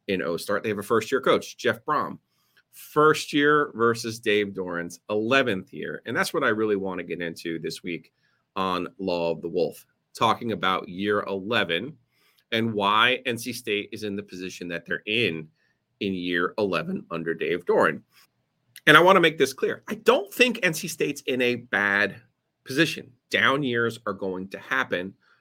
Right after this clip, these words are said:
when you're not Ohio State, when you're not Alabama, when you're not Georgia. You're going to have dips. I think the mistake that people make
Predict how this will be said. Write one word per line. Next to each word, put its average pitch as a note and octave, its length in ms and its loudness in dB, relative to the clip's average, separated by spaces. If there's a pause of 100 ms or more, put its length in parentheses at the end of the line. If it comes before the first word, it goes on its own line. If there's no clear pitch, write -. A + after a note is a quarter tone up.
when A#2 100 0
you're A#2 100 4
not A2+ 160 6
Ohio A#2 280 2
State, - 300 -8 (280)
when G#2+ 160 -6
you're A#2 80 2
not A#2+ 160 4
Alabama, G#2+ 520 -2 (340)
when A2 140 -2
you're A#2+ 100 2
not B2+ 200 2
Georgia. G#2+ 320 -4 (480)
You're A#2 120 -2
going C#3 440 0
to C3 100 -12
have A#2 340 -6
dips. - 300 -4
I G2 60 -2
think E3+ 180 -10
the - 80 -6
mistake C3+ 520 -2
that G2 140 -14
people G#2+ 200 -10
make - 320 -14